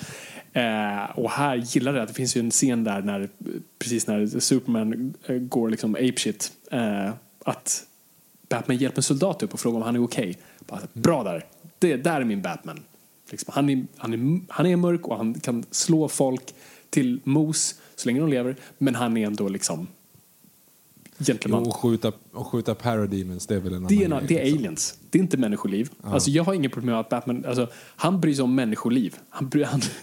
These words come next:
Speaker 1: <laughs> eh, finns det skämt i någon serie att han ha, eller i alla fall med Scott Snyder, att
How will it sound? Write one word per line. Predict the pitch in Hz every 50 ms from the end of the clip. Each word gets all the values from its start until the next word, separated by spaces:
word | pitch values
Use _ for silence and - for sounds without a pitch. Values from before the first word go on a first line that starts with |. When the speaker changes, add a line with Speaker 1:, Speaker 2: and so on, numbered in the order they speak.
| - -
Speaker 1:
<laughs> | 160 - - - - - -
eh, | - 131 120 113 110 117 120 110
finns | - - - - - 123 113 117
det | 110
skämt | - 123 110 104 -
i |
någon | 107 104
serie | - 117 107 101 - 107
att | 101 98
han | - 107 104 107 - -
ha, | - - - - 120 - - 120 117 117 113 - - -
eller | - 123 117 117
i |
alla | 120 120 123
fall | - 139 117 113
med | 120 113 107
Scott | - - 143 135 -
Snyder, | - - 113 98 101 95 101
att | 101 98 - -